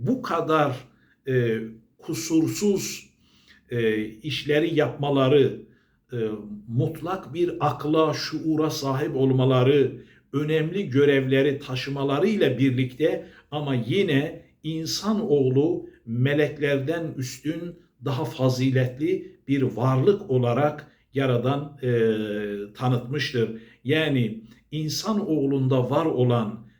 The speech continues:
tekamül yeteneği, zemini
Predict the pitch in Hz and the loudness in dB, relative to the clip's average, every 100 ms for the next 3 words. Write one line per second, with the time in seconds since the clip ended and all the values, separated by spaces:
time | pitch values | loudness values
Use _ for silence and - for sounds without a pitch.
0 | _ _ - 131 - 190 143 143 143 143 | _ _ -10 -8 -4 -2 0 0 -2 2
1 | 202 190 160 135 123 107 - 120 135 - | 4 4 2 2 2 0 -2 0 0 0
2 | 139 135 131 135 127 - - _ - 101 | 0 2 4 4 2 0 -16 _ -18 -10
3 | 101 143 143 135 131 165 214 - | 0 2 4 4 2 2 -2 -6